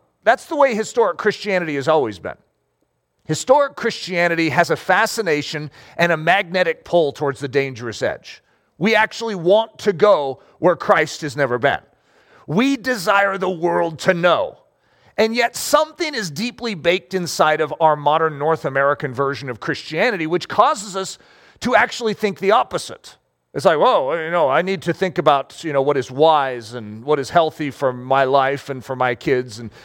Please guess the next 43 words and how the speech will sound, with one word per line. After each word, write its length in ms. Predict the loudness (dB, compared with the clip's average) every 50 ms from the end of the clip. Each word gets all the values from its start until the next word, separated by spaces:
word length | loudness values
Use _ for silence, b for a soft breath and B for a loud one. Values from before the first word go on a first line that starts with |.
| B B B
so 140 | 2 4 4
as 220 | 4 4 0 -2
a 40 | -6
result, 440 | -8 -6 0 2 2 2 0 -2 -4 0
I 220 | 2 2 2 0
need 180 | -2 -6 -6 -6
to 80 | -6
conclude 460 | -6 -6 -6 -6 -4 -2 0 0 0 -2
that 160 | -4 0 2
that 160 | 2 2 2
is 100 | -2 -6
the 140 | -6 -6 0
wrong 400 | 2 4 4 4 0 -2 -6 -8
place 360 | -6 -6 -6 -6 -8 -14 -16
to 120 | -12 -12 -10
go." 300 | -8 -10 -10 -10 _ b b b b b b b b b
It's 160 | -2 0 0
interesting. 380 | -4 -4 -4 -4 -4 -4 -4 -2
First, 480 | 0 2 2 2 0 -8 -10 -12 -6 2
uh, 160 | 4 4 4 4
century 480 | 0 -2 -2 -2 -4 -4 -4 -4 -4
Christianity 800 | -4 -2 -2 -2 -2 -2 -10 -6 -2 0 0 0 0 -2 -6 -8
struggled 480 | -8 -2 2 2 2 2 2 -6 -6
with 180 | -4 -6 -6 -6
a 40 | -6
problem. 480 | 0 2 2 2 2 -2 -8 -16 -16 _ _ _ _ _ _ _ _ _ _ _ _ _ _ _ _ _ _
And 140 | -4 -4 -4
it's 100 | -2 -4
a 60 | -2
problem 340 | 2 2 2 2 2 -4 -6
we 140 | -4 -2 0
don't 200 | 0 0 0 -2
struggle 380 | -8 0 2 2 2 2 -2 -4
with. 260 | -4 -6 -10 _ _ b b b b b b b b b b b b b b
They 200 | 2 4 4 4
had 240 | 4 2 -2 -2 -6
people 440 | -8 -8 -6 -4 -4 -4 -4 -6 _ -2
that 200 | 2 2 2 2
wanted 420 | 2 2 2 2 0 -2 -6 -4 -4
to 80 | -2
die 320 | 2 4 4 4 4 4 2
as 140 | -2 -2 2
martyrs. 560 | 4 4 4 4 -2 -8 -12 -16 -18 -18